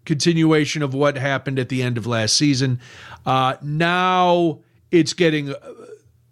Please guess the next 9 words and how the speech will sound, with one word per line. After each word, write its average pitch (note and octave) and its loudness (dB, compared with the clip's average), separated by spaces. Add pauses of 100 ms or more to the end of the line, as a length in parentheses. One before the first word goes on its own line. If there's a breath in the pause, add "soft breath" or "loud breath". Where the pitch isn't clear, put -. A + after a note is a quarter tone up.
(500)
the G3 4
episode A3 2
the G3 2
other F#3 2
night E3+ 0
was D3+ 2 (560)
a E3 4
little D#3+ 6
absurd. G2 -6